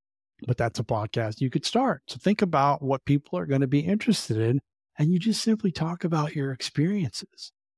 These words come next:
Guys, I get so many podcast ideas simply by just being aware of what's happening around me. Now, I have a mastermind group. I coach clients one-to-one.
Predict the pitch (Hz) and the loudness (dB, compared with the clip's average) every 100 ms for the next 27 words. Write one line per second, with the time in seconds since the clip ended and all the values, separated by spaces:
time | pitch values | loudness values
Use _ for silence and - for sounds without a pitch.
0 | - 135 147 135 165 208 - - - 160 | -12 0 2 4 6 6 4 0 2 4
1 | 180 190 190 202 208 _ _ _ _ - | 4 4 6 4 2 _ _ _ _ -2
2 | 165 165 143 135 113 - 110 107 110 110 | 2 2 4 2 2 0 -2 -2 -4 -4
3 | 110 113 - - - 175 - 175 131 120 | -4 -6 -6 -2 2 2 4 2 4 2
4 | 120 117 117 - _ _ _ - 147 139 | 2 0 -2 -4 _ _ _ 0 2 2
5 | - _ - 147 156 151 - 123 135 131 | -2 _ 2 4 6 4 2 2 4 4
6 | 131 - 117 120 117 123 113 - 110 107 | 2 0 -2 -2 0 0 0 -2 -6 -4
7 | 107 107 104 127 143 135 110 123 147 147 | -4 -4 -4 -6 -6 -2 2 4 4 6
8 | 147 143 135 - 110 107 107 104 113 143 | 6 6 4 0 -2 -2 -4 -4 -2 -2
9 | - 117 - 135 135 - - _ _ _ | -2 -2 0 0 0 -4 -10 _ _ _
10 | - 123 120 120 117 117 117 127 - 123 | -4 0 2 2 0 0 2 2 0 -2
11 | 113 110 127 | -4 -6 -6